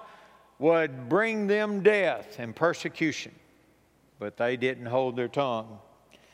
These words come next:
There are many others in the same situation that these were, and,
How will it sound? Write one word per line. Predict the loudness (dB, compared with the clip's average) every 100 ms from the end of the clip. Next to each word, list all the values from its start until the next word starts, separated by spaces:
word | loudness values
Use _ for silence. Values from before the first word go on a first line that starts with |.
| -20 _ _ _ _ 4
There | 6 6
are |
many | 4 2 4
others | 4 4 4 2 2
in | -2
the | -2
same | 0 0 2 0
situation | 0 0 2 2 2 0 0 0
that | 0
these | 2 2 0 0
were, | 2 2 2 0
and, | -2